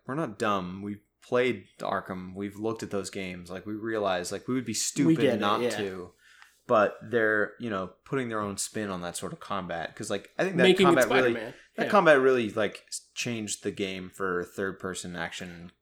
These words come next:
Speaker 2: I w-,
Speaker 1: combat.
Speaker 2: I wish that more games would, like, almost, like, default to it. It's like, if you don't know what to do with your combat system,
Speaker 1: But you can't
Speaker 2: Come on.
Speaker 1: just do that combat.
Speaker 2: No,
Speaker 1: And
Speaker 2: you have
Speaker 1: it
Speaker 2: to
Speaker 1: looks
Speaker 2: freshen
Speaker 1: like
Speaker 2: it
Speaker 1: they
Speaker 2: up.
Speaker 1: are putting, they're layering a lot of systems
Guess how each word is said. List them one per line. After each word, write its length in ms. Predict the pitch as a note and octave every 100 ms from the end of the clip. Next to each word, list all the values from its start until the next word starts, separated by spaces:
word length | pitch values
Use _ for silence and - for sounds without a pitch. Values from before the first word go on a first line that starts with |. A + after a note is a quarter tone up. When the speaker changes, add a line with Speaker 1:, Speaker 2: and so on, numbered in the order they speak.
| _
Speaker 2:
I 80 | E3
w-, 100 | E3
Speaker 1:
combat. 220 | - F2+
Speaker 2:
I 100 | F#3
wish 220 | A3 F#3+ F3+
that 120 | D3
more 220 | C#3 C#3
games 320 | C3 B2+ B2+
would, 180 | B2+ A2
like, 260 | A#2 G2 -
almost, 300 | D#3+ C3+ -
like, 220 | A2 A2
default 480 | - D#3+ E3 F#2+ -
to 140 | - G#2
it. 60 |
It's 100 | G2+
like, 100 | B2
if 100 | A#2+
you 160 | E3 C#4+
don't 160 | C#4+ F#3+
know 60 |
what 120 | E3+ C#3+
to 60 |
do 120 | C#3
with 100 | C3
your 60 | B2
combat 300 | B2 A#2 B2
system, 460 | C3+ B2+ D#3+ D3 C#3 _ _ _ _ _ _ _ _ -
Speaker 1:
But 120 | E3+
you 120 | F#3
can't 400 | - - G#3 -
Speaker 2:
Come 120 | F3+
on. 80 | C#3+
Speaker 1:
just 300 | D3 D3+ -
do 140 | A#2+
that 240 | A#2 G#2 -
combat. 480 | A2 F2+ F2 - -
Speaker 2:
No, 140 | A#3
Speaker 1:
And 140 | A#2+ C#3
Speaker 2:
you 60 |
have 100 | D#3
Speaker 1:
it 40 | D3+
Speaker 2:
to 80 | C#3
Speaker 1:
looks 260 | D#3+ F3+ -
Speaker 2:
freshen 300 | E3+ E3 C3+
Speaker 1:
like 60 |
Speaker 2:
it 40 | A2+
Speaker 1:
they 140 | C3
Speaker 2:
up. 80 | B2+
Speaker 1:
are 160 | B2 A#2
putting, 460 | - C#3+ B2+ A#2
they're 240 | A#2+ A#2 A2
layering 500 | B2 C#3+ D3+ C#3 B2+
a 80 |
lot 400 | A2+ G#2+ A#2 C3
of 100 | C3+
systems 540 | - C3+ B2 B2+ A#2